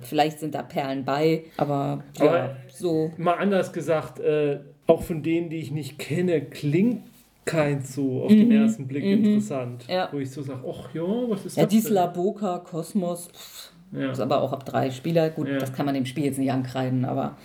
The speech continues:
Speaker 1: ja, also
Speaker 2: Und
Speaker 1: zum Abschluss relativ mau.
Speaker 2: Ja, kann zweitausendvierzehn Noob noch besser werden, oder?
Speaker 1: Mhm. Im Gegensatz zu dem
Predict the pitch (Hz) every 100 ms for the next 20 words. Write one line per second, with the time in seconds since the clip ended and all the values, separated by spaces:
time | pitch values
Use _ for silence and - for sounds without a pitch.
0 | - - - - - - - - 202 190
1 | 175 165 - - 185 - 170 170 165 160
2 | - _ _ _ _ - 202 196 - -
3 | 226 190 - 254 233 185 175 196 202 226
4 | 208 165 147 135 131 214 185 151 135 151
5 | 147 170 165 170 151 180 180 175 190 190
6 | 220 226 202 165 123 117 117 131 147 185
7 | 175 165 160 190 - - _ - 135 127
8 | 160 143 143 135 - - 175 139 135 139
9 | 139